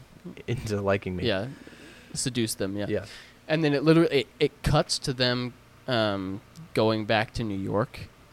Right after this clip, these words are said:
Speaker 2: and they're coming back from wherever they were. And, uh, they're like, uh, the guys, the guy who works there is like, uh, "Are you separate?" And they're like, "No, we're married."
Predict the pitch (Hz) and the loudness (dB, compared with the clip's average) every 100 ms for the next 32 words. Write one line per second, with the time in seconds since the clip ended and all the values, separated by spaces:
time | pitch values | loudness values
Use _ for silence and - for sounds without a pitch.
0 | - 110 107 101 117 107 101 107 104 - | -4 -2 -2 -2 -2 -2 0 0 0 -4
1 | 110 98 92 95 92 95 92 95 123 - | -4 -2 -2 -2 -2 -2 -2 -4 -8 -18
2 | - - - 110 98 92 92 90 87 87 | -20 -18 -6 -4 -4 -6 -6 -4 -4 -8
3 | - - - 120 107 95 - - - - | -14 -18 -6 -4 -2 -4 -8 -18 -20 -20
4 | - - - - - 113 - - - - | -20 -20 -20 -20 -8 -6 -4 -6 -8 -10
5 | 139 123 113 107 98 107 - 117 107 101 | 0 2 4 4 2 -4 -10 -2 2 2
6 | 104 110 82 98 - - - - - - | 2 0 -4 -6 -6 -8 -6 -8 -10 -12
7 | - - 58 104 98 - 98 101 - 98 | -4 -2 -2 -6 -6 -6 -4 -6 -4 -6
8 | 95 98 87 95 95 92 50 - | -6 -8 -8 -6 -6 -6 -8 -10